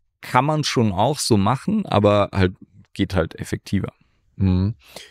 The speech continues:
Speaker 2: Wenn du, also ich will, will gleich nochmal noch auf dieses intensiv genug angehen, aber wenn du dir jetzt noch eine andere Person nehmen würdest,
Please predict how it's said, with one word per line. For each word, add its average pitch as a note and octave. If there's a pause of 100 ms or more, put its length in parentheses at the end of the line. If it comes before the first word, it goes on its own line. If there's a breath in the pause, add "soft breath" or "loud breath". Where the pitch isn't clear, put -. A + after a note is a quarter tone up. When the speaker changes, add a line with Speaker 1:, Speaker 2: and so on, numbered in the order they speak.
(160 loud breath)
Speaker 2:
Wenn A2+
du, G#2+
also A2
ich G2+
will, G#2
will A2+
gleich A2+
nochmal A2+
noch G#2+
auf G#2+
dieses G#2
intensiv G#2+
genug B2+
angehen, A#2+
aber G#2
wenn G#2+
du A2+
dir G#2
jetzt G#2+
noch G#2
eine G2+
andere A#2
Person B2
nehmen C3+
würdest, C3+